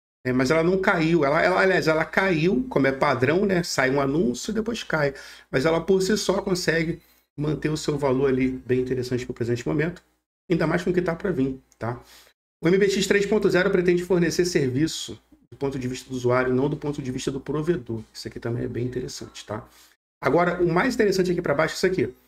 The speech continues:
Ah, eu deixei separado aqui pra vocês. Justamente sobre o Meta Road My City. Esse jogo vai ser muito interessante. É, bem breve, eu vou deixar o link aqui na descrição pra vocês do airdrop, tá?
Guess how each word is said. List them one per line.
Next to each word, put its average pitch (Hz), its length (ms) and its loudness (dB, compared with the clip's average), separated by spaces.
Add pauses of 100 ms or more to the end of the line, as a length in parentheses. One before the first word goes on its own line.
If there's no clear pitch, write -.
(400)
Ah, 156 300 2
eu 147 80 2
deixei 147 180 -2
separado 156 380 0
aqui 151 100 -6
pra 156 100 -2
vocês. 135 420 -4
Justamente 180 520 0
sobre 180 360 2
o 175 400 0
Meta 175 360 2
Road 156 340 -2
My 156 240 0
City. 127 520 -4 (440)
Esse 220 460 2
jogo 131 420 0 (640)
vai 147 80 -2
ser - 340 -2
muito 151 720 -2 (100)
interessante. 131 720 -6 (840)
É, 127 100 -4
bem 202 280 2
breve, 160 420 4
eu 147 60 2
vou 147 80 2
deixar 147 320 2
o 143 60 0
link 143 280 0
aqui 135 160 -2
na 139 100 0
descrição 135 460 -6
pra 135 100 -4
vocês 127 420 -2
do 135 100 -2
airdrop, 123 500 -2
tá? 123 440 -6